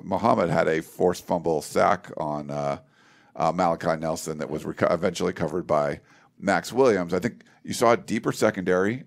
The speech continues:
and, uh, some really, some guys that can really play there. The most concerning, you know, like, the, everything that was concerning on the defensive side seemed to be with, uh, stopping the run. I mean, I think they did a nice job. No receiver really kinda went off.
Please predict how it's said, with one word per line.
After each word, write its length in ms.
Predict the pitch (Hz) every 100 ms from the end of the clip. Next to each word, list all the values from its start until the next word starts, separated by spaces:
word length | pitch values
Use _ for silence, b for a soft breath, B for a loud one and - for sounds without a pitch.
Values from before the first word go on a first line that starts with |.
| -
and, 280 | 85 82 80
uh, 140 | 78
some 240 | - 82
really, 240 | 78 87 90
some 200 | - 85
guys 260 | 76 85
that 80 | 90
can 120 | -
really 200 | 87 92
play 300 | 92 95 92
there. 340 | 85 82 80 - b b b b -
The 160 | 107 95
most 300 | 139 170 -
concerning, 640 | - - 156 127 107 101 -
you 60 | 95
know, 140 | 85
like, 200 | 78 98
the, 240 | 90 85 - - -
everything 280 | 131 127
that 80 | 120
was 120 | 98
concerning 440 | 92 90 - 104 95
on 80 | 85
the 80 |
defensive 400 | 80 113 113 92
side 280 | - 82 78
seemed 140 | 110 107
to 80 |
be 100 | 98
with, 320 | 87 90 85 90
uh, 140 | 76
stopping 400 | - 104 101 -
the 100 | 73
run. 320 | 85 90 69
I 60 | 78
mean, 120 | 78
I 80 | 85
think 180 | 107 143
they 80 | 151
did 160 | 104
a 20 |
nice 220 | 98 95 -
job. 560 | 98 87 98 113 - B B B B _ -
No 120 | 123
receiver 440 | 107 - 110 107
really 240 | 98 95 92
kinda 240 | 92 87
went 240 | 80 82
off. 360 | 80 85 98 -